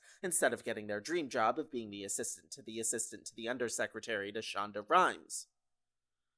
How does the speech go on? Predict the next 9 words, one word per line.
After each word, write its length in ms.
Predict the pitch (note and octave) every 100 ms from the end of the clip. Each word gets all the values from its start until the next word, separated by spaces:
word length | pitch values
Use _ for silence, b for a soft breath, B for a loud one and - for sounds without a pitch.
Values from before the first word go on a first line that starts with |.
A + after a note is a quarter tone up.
| _ _ _ _ _
With 160 | G3 F#3+
university 560 | D4 D4+ G#3 F3 D3 D3
programs 640 | - A#2 G#2 G2+ G#2 A2+
like 180 | A2+ A2
the 80 | A2+
one 220 | A2 G#2
Doctor 340 | A2 G#2+ -
Yoxheimer 560 | A2 G#2 G#2 - G#2+ G#2+
described, 640 | A2 - F#3+ F#3+ F3+ F3